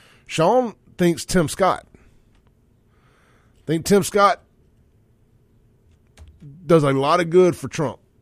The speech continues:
I, I, he's from South Carolina. He's black. Let's just be honest. You know, that's, that's gonna play a, a big part in it, even though I don't think conservatives have necessarily ever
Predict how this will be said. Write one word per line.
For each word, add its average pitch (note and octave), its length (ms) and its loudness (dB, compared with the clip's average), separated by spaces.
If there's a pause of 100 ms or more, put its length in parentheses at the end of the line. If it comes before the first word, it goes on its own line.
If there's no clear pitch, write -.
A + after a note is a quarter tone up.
(180)
I, C3 440 -2
I, C3+ 40 -2
he's B2+ 180 -4
from D#3 240 0
South D3 300 0
Carolina. C3+ 560 -2 (1040)
He's C3+ 680 -2 (300)
black. C#3+ 460 -2 (560)
Let's - 160 -10
just A#2+ 120 -12
be C#3 140 -2
honest. B2 440 -4 (600)
You B2+ 120 -8
know, A#2 80 -2
that's, A#2+ 160 -4
that's C3 320 -2
gonna C3 180 -2
play C3+ 240 0
a, A2+ 160 -2 (500)
a A#2+ 80 -8
big C#3+ 240 0
part D3 300 4
in C3 60 0
it, B2+ 180 -4
even D#3+ 200 0
though D3 120 4
I D3 40 4
don't D3+ 140 0
think D#3 200 -4
conservatives C#3 640 0
have C3+ 80 -4
necessarily C#3+ 420 0
ever B2+ 220 0